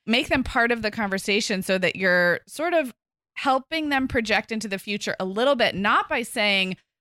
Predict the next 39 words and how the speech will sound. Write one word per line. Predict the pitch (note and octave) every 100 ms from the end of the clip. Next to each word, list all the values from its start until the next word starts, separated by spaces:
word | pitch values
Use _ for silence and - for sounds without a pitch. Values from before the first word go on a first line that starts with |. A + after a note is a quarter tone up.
| -
"Okay, | E3+ B3
guys, | A3 G3 F#3+
this | G3
is | G#3+
gonna | G#3+ A3
be | A3+
really | A3 A#3
hard. | C4+ D4+ A3+
You | G3
might | F#3+ C#3+
miss | A#3 B3
mom | B3 B3+
during | B3+ C4
the | B3+
day, | C#4 A#3+
or | F#3
you | F3+
might | F#3 G#3+
hate | A#3 F4 -
this," | D3+ D3+ G3
not | G#3+ -
by | B3+
creating | G#3+ A#3 G#3 F#3 D#3+
negative | G3 D#4 C4
expectations, | D3+ - F3 - F3+ F#3 F3
but | G3 -
just | B3 -
by | B3
normalizing | G#3 G3+ G3+ A3 G3+ G3+ F#3+
the | F3
fact | G3+ F#3 F3+ - _ _ _
that | G#3+ -
it's | B3+ -
gonna | D4+ C#4
feel | - A#3
different | G3+ F#3+ B3 -
for | B3
a | A#3+
while. | A3+ A#3+ B3 C4+